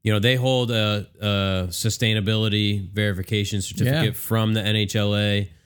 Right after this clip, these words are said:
Speaker 1: Um, they tell you, we, I mean, we don't get super geographically specific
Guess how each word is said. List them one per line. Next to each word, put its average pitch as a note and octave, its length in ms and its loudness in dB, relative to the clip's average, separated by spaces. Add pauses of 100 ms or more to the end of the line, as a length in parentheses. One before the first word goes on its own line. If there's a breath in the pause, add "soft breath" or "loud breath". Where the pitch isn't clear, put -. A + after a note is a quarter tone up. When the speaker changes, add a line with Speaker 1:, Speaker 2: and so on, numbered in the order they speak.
(260 soft breath)
Speaker 1:
Um, F2+ 640 0 (500)
they A2 480 2 (260)
tell A#2+ 260 2
you, A2 300 0
we, B2+ 260 -2
I A#2+ 80 -4
mean, A#2 180 2
we B2 100 2
don't B2 200 0
get B2 160 0
super C3 720 0 (1200)
geographically A#2 840 2
specific A2 760 -2